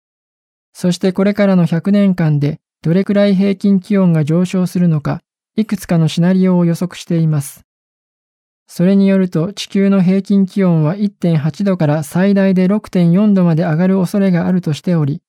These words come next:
世界が化石燃料を重視したこれまでの経済成長を続けた場合、予測は最悪のシナリオである六点四度までの気温上昇が考えられるとしています。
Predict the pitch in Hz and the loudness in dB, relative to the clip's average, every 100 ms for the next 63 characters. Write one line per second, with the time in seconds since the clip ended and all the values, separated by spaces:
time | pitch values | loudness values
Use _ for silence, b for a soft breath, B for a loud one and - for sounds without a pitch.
0 | _ _ _ _ - 220 202 180 156 147 | _ _ _ _ -8 -2 0 0 -2 -4
1 | 143 208 214 214 208 208 202 175 165 208 | -4 -4 0 0 2 2 2 0 0 -2
2 | 185 160 160 160 - 165 202 208 190 170 | -4 -6 -4 -6 -4 -2 2 2 2 0
3 | 147 180 190 202 190 202 185 175 156 147 | 0 -2 0 0 0 -2 -2 -2 -4 -4
4 | 160 180 180 175 160 160 151 175 _ _ | -6 -4 -2 0 0 0 0 -4 _ _
5 | _ _ 160 196 185 190 180 190 196 196 | _ _ -4 -4 -2 -2 0 0 0 0
6 | 196 190 185 185 185 185 180 180 165 160 | 0 -2 0 0 2 0 2 2 0 -2
7 | - 196 202 - 170 160 202 202 180 165 | -4 -4 -4 -2 0 2 2 2 2 0
8 | 156 151 180 - 165 196 196 196 190 175 | 0 -2 -4 -4 0 2 2 0 -2 -2
9 | 156 151 151 180 196 190 190 190 180 165 | -2 -2 -2 0 0 0 0 0 0 -2
10 | 190 - 156 143 139 - _ | -6 -4 -2 -2 -4 -10 _